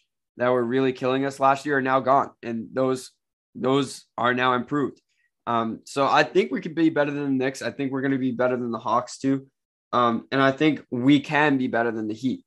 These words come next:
So again, we're that four to six spot. We should fall right in between there, looking at it now.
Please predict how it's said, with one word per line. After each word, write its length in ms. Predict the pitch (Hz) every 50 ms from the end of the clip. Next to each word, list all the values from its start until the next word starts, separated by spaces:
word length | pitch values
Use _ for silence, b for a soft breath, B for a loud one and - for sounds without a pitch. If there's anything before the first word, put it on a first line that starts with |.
| _ _ -
So 500 | - - 135 127 120 117 107 - - _ _ _ _ _ _ _ -
again, 420 | 139 135 180 170 131 - 117 117 -
we're 400 | - 131 156 185 214 196 - - _ _ _ _ _ _ _ _ -
that 280 | - 156 165 160 - -
four 160 | 175 185 196
to 80 | 202 190
six 300 | 196 - 202 196 - -
spot. 320 | - 139 117 98 - - _ _ _ _ -
We 120 | 127 143 143
should 180 | 151 175 156
fall 280 | - - 160 160 156 147
right 180 | 139 143 151 160
in 80 | 160
between 400 | 160 156 135 - 151 165 160 151
there, 220 | 127 113 101 - -
looking 300 | - 120 131 - 139 143
at 140 | 139 139 139
it 140 | 139 127 -
now. 340 | 135 139 135 123 101 -